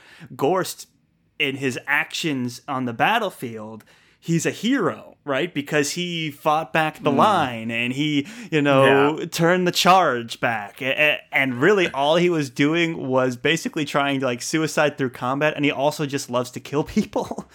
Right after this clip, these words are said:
Speaker 1: <laughs> is, like,
Speaker 2: Yes.
Speaker 1: another thing you've come out. So these are not things that you would give to a hero. And the fact that under the guise of war, by doing these things, he's able to, you know, become a hero. He, and he kind of muses on that. He's like, "If I just did this anywhere else, I would be sentenced to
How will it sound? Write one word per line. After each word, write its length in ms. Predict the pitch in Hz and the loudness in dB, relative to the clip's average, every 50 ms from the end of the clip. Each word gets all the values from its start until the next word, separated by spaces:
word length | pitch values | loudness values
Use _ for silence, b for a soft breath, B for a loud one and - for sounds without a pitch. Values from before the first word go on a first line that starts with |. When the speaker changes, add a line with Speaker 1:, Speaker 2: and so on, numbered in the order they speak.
| - 294 | -14 -10
Speaker 1:
<laughs> 240 | 330 330 311 - - | -4 -2 -2 0 0
is, 180 | - 156 147 160 | 0 0 0 2
like, 180 | 151 143 147 143 | 0 0 2 4
Speaker 2:
Yes. 120 | 151 147 | 4 4
Speaker 1:
another 300 | 143 139 143 151 160 160 | 6 4 4 2 0 0
thing 260 | 156 - 160 143 135 | -2 -2 -4 -4 -4
you've 160 | 127 123 120 - | -4 -6 -6 -6
come 140 | 139 120 | -6 -6
out. 120 | 120 120 120 | -6 -6 -8
So 100 | - 135 | -10 -10
these 220 | 131 190 233 247 - | -6 -6 -4 -4 -4
are 80 | 208 170 | -4 -2
not 280 | 156 147 143 143 - | -2 -4 -4 -4 -6
things 300 | 151 147 139 139 135 131 | -6 -4 -4 -4 -4 -4
that 200 | - 127 127 - | -4 -4 -4 -4
you 140 | - 139 131 | -4 -4 -2
would 240 | 131 127 120 120 120 | -2 -2 -4 -6 -6
give 300 | - 127 127 127 120 - - | -6 -4 -4 -6 -8 -12 -12
to 360 | - 131 123 117 117 113 107 B B B B B B B B B | -8 -4 -4 -4 -4 -4 -8 B B B B B B B B B
a 120 | B 117 117 | B -8 -8
hero. 580 | - - 185 214 202 175 143 117 110 110 113 110 | -6 -4 -2 0 0 0 0 0 0 0 -2 -2
And 160 | 120 123 127 | -2 -2 -2
the 80 | 131 127 | -4 -4
fact 340 | - 165 170 170 170 - - | -2 -2 -2 -2 -4 -4 -4
that 280 | 170 160 - 170 - _ _ _ _ _ _ - | -2 -2 -2 -4 -8 _ _ _ _ _ _ -6
under 280 | 143 147 156 143 143 131 | -4 -4 -2 -2 -4 -4
the 100 | 123 117 | -4 -6
guise 420 | 107 - 120 120 127 131 135 123 | -6 -4 -2 -2 -2 -2 -4 -6
of 160 | 127 107 - | -10 -14 -16
war, 580 | 110 107 113 117 120 131 147 160 185 208 185 - b b b b b | -16 -12 -8 -6 -4 -4 -4 -4 -6 -8 -10 -12 b b b b b
by 120 | - 117 117 | -4 -4 -4
doing 420 | 113 - 123 135 156 170 170 170 | -4 -4 -2 -2 -2 -2 -4 -6
these 180 | 165 165 160 - | -6 -8 -8 -8
things, 560 | - - 170 165 175 180 180 180 180 170 - _ _ _ _ _ _ | -6 -4 -4 -4 -4 -6 -8 -10 -10 -10 -12 _ _ _ _ _ _
he's 240 | _ - 143 - - _ - | _ -8 -8 -8 -8 _ -6
able 360 | 135 131 135 135 139 131 127 | -4 -2 -2 -2 -4 -6 -8
to, 460 | - - - - 113 110 113 113 113 120 _ _ _ _ - | -8 -14 -14 -12 -10 -10 -10 -10 -12 -14 _ _ _ _ -12
you 160 | 233 160 143 | -8 -6 -6
know, 240 | 117 107 98 101 117 - _ - | -6 -6 -10 -14 -18 -18 _ -12
become 420 | 131 120 - - 127 120 123 139 | -12 -10 -8 -6 -4 -2 -2 -2
a 40 | 160 | -4
hero. 560 | 156 - 196 190 196 208 214 220 220 220 214 160 | -4 -4 -4 -4 -2 -2 -2 -2 -2 -2 -4 -4
He, 260 | 156 151 170 - - | -4 -4 -6 -4 -4
and 160 | 139 147 143 | -4 -2 -2
he 160 | 147 165 170 | -2 -4 -4
kind 180 | - - 180 170 | -4 -4 -4 -2
of 80 | 147 | -2
muses 300 | 135 131 143 143 147 139 | -2 -2 -2 -2 -2 -2
on 80 | 151 147 | -2 -2
that. 140 | 151 151 143 | 0 -2 -2
He's 100 | 127 - | -2 -4
like, 160 | 123 113 - | -6 -6 -6
"If 160 | 131 120 - | -6 -4 -4
I 80 | 131 135 | -4 -4
just 220 | 131 139 131 - | -4 -6 -6 -4
did 120 | - 139 127 | -4 -4 -4
this 160 | 131 127 - 135 | -4 -6 -4 -2
anywhere 320 | 143 139 139 135 123 127 | -2 0 0 0 0 2
else, 320 | 147 143 131 117 - - - | 2 0 0 -4 -8 -12 -10
I 120 | - 123 120 | -8 -8 -6
would 180 | 117 117 117 | -8 -8 -8
be 220 | 120 117 113 117 113 | -8 -10 -10 -10 -12
sentenced 580 | - - - 123 120 123 131 117 - - - | -12 -8 -8 -8 -8 -8 -10 -12 -14 -12 -12
to 140 | - 117 110 | -12 -12 -12